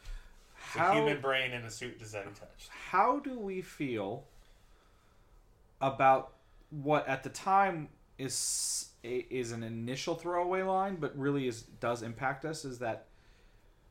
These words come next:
Speaker 2: you're f-, he's, she's telling the Captain thirty-one, I forget his name at the moment,
Speaker 1: Leland.
Speaker 2: Leland, that he, that Burnham's gonna find out that he killed her parents. Like,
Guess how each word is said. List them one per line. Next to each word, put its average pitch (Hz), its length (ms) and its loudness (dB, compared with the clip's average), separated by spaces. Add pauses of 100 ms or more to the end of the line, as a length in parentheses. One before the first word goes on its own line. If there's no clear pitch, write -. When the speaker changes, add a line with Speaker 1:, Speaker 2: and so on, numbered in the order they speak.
(360)
Speaker 2:
you're 143 260 0
f-, - 220 -12 (160)
he's, 143 420 -4
she's 160 380 -6
telling 170 680 -4 (1080)
the 135 140 0
Captain 123 420 -4
thirty-one, 113 380 -2
I 104 40 -8
forget 110 220 -6
his 98 120 -6
name 101 160 -10
at 98 80 -12
the 98 60 -16
moment, 95 300 -10 (180)
Speaker 1:
Leland. 107 360 -2 (120)
Speaker 2:
Leland, 123 400 0 (840)
that 127 340 2 (1040)
he, 139 560 -4 (140)
that 131 280 -2 (520)
Burnham's 135 400 2
gonna 127 180 -2
find 120 300 -2
out 120 220 0
that 110 140 -2
he 127 320 -10
killed 143 380 -4 (120)
her 156 80 -8
parents. 170 460 -8
Like, 165 200 -6